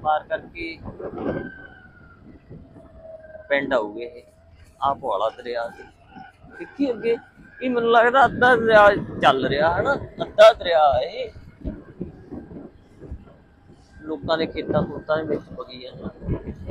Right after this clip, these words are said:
ਹੈ ਸਤਲੁਜ ਹੀ ਆ ਇਹ ਇੱਧਰ। ਹਾਂ,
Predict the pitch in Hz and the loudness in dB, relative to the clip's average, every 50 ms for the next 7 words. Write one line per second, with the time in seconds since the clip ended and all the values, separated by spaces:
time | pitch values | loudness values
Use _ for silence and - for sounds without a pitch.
0 | - - - - 160 156 170 185 185 185 170 - - 170 180 180 165 165 170 160 | -14 -14 -10 -2 0 2 2 2 2 0 -4 -4 -4 -6 -6 -6 -6 -6 -6 -4
1 | 156 151 143 - - _ - - - - - - - - - - - - - - | -4 -4 -6 -8 -12 _ -20 -20 -20 -20 -20 -20 -20 -20 -20 -20 -20 -20 -18 -18
2 | - - - - 147 143 - - 151 - - - 117 110 - - - - - - | -18 -18 -16 -12 -10 -8 -6 -6 -6 -8 -8 -12 -18 -18 -18 -20 -20 -12 -10 -8
3 | - - - - - - - - - - - - - - - - - - - - | -8 -8 -10 -12 -14 -16 -16 -12 -10 -8 -8 -10 -10 -14 -18 -14 -10 -8 -2 0
4 | - - - - - - - - - - - - - - - - - - - - | 0 0 0 -4 -8 -8 -8 -6 -4 -4 -2 -2 -2 -2 -2 -4 -6 -6 -8 -12
5 | - - - - - - - - 120 123 123 123 120 120 120 | -18 -20 -18 -18 -18 -16 -10 -8 -6 -6 -6 -6 -8 -12 -14